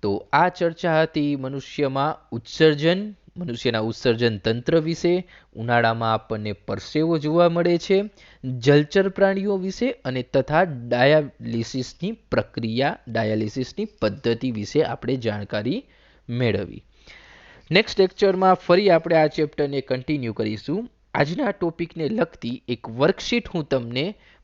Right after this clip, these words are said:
પી ડી એફ સ્વરૂપે સેન્ડ કરીશ, જે તમારે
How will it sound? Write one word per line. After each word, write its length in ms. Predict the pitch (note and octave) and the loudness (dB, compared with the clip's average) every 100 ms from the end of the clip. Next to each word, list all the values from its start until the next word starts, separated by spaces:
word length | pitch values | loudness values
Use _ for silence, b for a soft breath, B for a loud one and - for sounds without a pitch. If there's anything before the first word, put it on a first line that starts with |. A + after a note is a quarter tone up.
| _ | _
પી 100 | F#3 | -4
ડી 160 | G3 A3+ | 2 2
એફ 120 | A3+ - - | 2 -2 -4
સ્વરૂપે 460 | B2+ A#2 B2 D#3+ | -2 0 -2 -2
સેન્ડ 360 | D#3 - A2 A2 | -4 0 0 2
કરીશ, 360 | B2 C3 F#3 - | 0 -2 -2 -4
જે 120 | A#2 | -2
તમારે 540 | G#2+ A2+ A2+ A2 F#3+ | -2 -2 -2 2 2